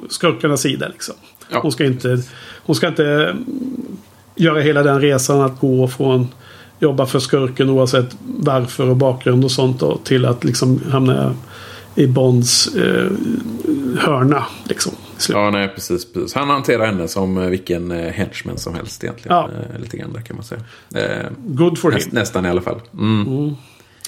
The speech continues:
Speaker 1: Och sen då Britt Ekland, och jag menar, när jag säger att jag tycker att hon är lite festlig, då menar inte jag att hon är som, eh, Tanja i andra filmen eller liksom, eh,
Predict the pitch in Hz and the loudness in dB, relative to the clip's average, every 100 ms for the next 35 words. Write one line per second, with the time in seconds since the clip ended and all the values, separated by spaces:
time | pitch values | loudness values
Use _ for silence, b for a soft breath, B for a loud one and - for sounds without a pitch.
0 | B B B B 185 226 240 226 190 185 | B B B B 2 4 4 4 4 4
1 | 190 190 180 165 160 175 180 180 175 - | 2 4 2 4 2 4 4 4 4 2
2 | - - 196 185 202 208 175 175 151 165 | -6 -6 2 4 4 2 2 2 0 0
3 | 160 - 147 139 135 143 170 151 - 165 | -2 0 0 0 0 -2 0 0 0 2
4 | 139 151 170 147 143 143 135 123 139 131 | 2 4 4 4 2 2 2 2 0 2
5 | 120 139 123 120 120 117 120 127 131 127 | 0 0 0 0 -2 -2 -4 -2 0 2
6 | 123 120 123 123 127 123 131 135 127 123 | 2 2 2 2 0 0 0 0 0 0
7 | 123 120 120 117 B B B B B - | 0 0 -2 -4 B B B B B -6
8 | 123 - 123 123 123 123 143 143 | -6 -2 -2 0 -2 -2 -2 -4